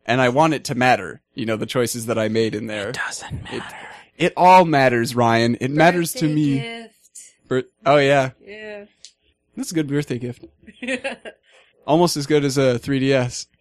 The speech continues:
Speaker 3: Almost.
Speaker 1: <laughs> Um, also, the, the kind of the structure of the, this episode, the story structure was way different than what I, wh-, what most of the episodes were.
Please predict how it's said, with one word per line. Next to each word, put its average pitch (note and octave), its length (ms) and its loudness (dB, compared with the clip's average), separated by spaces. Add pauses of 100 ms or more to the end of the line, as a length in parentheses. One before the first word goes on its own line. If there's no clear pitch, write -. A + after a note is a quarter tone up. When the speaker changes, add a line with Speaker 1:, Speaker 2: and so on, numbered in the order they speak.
(220)
Speaker 3:
Almost. F3+ 400 -20 (140)
Speaker 1:
<laughs> E3 560 0 (240)
Um, C#3 500 2 (840)
also, D#3 460 2
the, C3 300 0
the B2 440 0 (140)
kind D3 200 -2
of B2 300 -8
the C3+ 80 -4
structure - 640 -2
of E3+ 200 2
the, E3+ 380 2
this E3 220 -4
episode, - 480 0
the C3+ 80 -4
story C3+ 260 0
structure E3 400 -2
was C#3 220 0 (160)
way C3+ 260 2
different C#3 360 -2
than B2 160 0
what A#2+ 120 2
I, A2+ 300 2
wh-, B2 400 -8
what B2 220 0
most B2+ 240 -4
of - 40 -10
the A2+ 120 2
episodes A2 440 -2
were. A2 480 -2